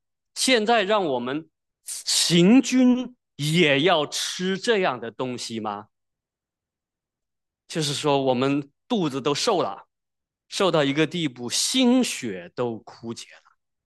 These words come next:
这是他们的抱怨，是不是很形象？他们在抱怨什么？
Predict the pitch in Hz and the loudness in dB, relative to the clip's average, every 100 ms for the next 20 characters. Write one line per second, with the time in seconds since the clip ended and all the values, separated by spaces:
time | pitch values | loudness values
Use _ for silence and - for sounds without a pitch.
0 | _ _ _ _ _ _ _ - 127 - | _ _ _ _ _ _ _ -8 -8 -6
1 | 104 117 104 104 - 110 98 98 - 151 | -10 -6 -4 -6 -4 -4 -4 -8 -10 -2
2 | 160 160 151 - 127 135 160 - _ _ | -2 2 0 2 0 0 -2 -4 _ _
3 | _ _ _ _ _ _ _ _ _ _ | _ _ _ _ _ _ _ _ _ _
4 | _ _ _ _ _ _ _ _ _ _ | _ _ _ _ _ _ _ _ _ _
5 | _ _ _ _ _ _ _ _ _ _ | _ _ _ _ _ _ _ _ _ _
6 | _ _ _ _ _ _ - _ 139 123 | _ _ _ _ _ _ -20 _ -2 0
7 | 110 113 123 104 101 85 - - | -2 -2 -2 -2 -4 -8 -14 -16